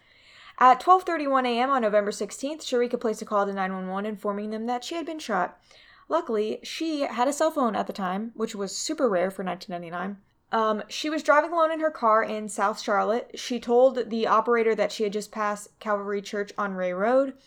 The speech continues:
Sharika told the operator she was eight months pregnant and continued driving before pulling over into a neighborhood. She pretty much just drove into a person's yard and waited for E M S. She honked her horn to try and get people's attention.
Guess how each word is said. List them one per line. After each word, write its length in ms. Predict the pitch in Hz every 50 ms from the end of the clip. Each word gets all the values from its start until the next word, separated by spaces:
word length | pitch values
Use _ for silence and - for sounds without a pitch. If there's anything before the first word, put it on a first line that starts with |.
| _ _ _ _ _ - _ _ _ _ _
Sharika 400 | - - 269 294 311 302 320 302
told 200 | 277 285 285 262
the 40 | -
operator 440 | 240 254 254 277 277 269 262 262
she 120 | 247 233 233
was 140 | 208 190 -
eight 140 | - 254 240
months 200 | 233 277 269 262
pregnant 420 | - - 254 247 240 254 262 262 -
and 120 | 220 208
continued 400 | 196 214 196 - 233 220 240 233
driving 360 | 208 220 202 202 196 214 214 202
before 380 | 220 208 - - 202 196 202
pulling 380 | 202 - - 220 233 247 262 262
over 180 | 240 208 226
into 300 | - - 208 196 - 214
a 40 | 202
neighborhood. 540 | 196 196 190 180 160 170 185 175 156 - 208 - - - - _ _ _ _
She 320 | - - - 240 240 240 233
pretty 240 | 196 - 302 330 339
much 240 | 320 294 269 -
just 220 | - 277 262 247 -
drove 220 | 240 233 233 226
into 360 | 233 226 226 233 220 208 - - -
a 140 | 190 185
person's 440 | 180 - 214 214 202 - 196 185 185
yard 360 | 185 170 165 170 180 185 180 -
and 340 | 175 175 170 170 170 170 165
waited 240 | 175 175 170 175
for 160 | 175 - - - -
E 80 | 175
M 100 | 175 170
S. 360 | 165 170 190 190 185 - - -
She 140 | - 208 196
honked 260 | 196 185 185 190 185
her 120 | 180 180
horn 260 | 185 180 175 170 170 170
to 100 | - 185
try 140 | - 170
and 100 | 170 170
get 140 | 165 165 160
people's 260 | 190 180 - 180 180
attention. 480 | - 175 - 170 170 - - 190 196